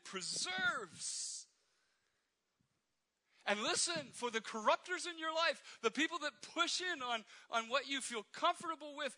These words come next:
the people that indeed tempt you from the outside, listen, the reality is, is our goal, our message of hope is to apply the gospel to them. A W Pink, love that name, great theologian,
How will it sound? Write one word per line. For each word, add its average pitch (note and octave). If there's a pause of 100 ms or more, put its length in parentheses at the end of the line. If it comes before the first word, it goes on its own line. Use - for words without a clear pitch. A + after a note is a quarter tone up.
(180)
the A#3
people C4
that A#3+
indeed B3 (220)
tempt F4+
you E4
from D#4
the C4
outside, A#3+ (260)
listen, C4 (200)
the A#3+
reality C#4
is, A#3+
is A3+ (240)
our D4+
goal, C#4+
our D4+ (100)
message C#4+
of A3
hope D#4 (180)
is C4
to A#3+
apply C4+
the C#4+
gospel C#4+
to C4+
them. D#4+ (2500)
A B3+
W B3 (180)
Pink, G#3 (1200)
love C3+
that B2
name, B2 (340)
great G#3+
theologian, C#3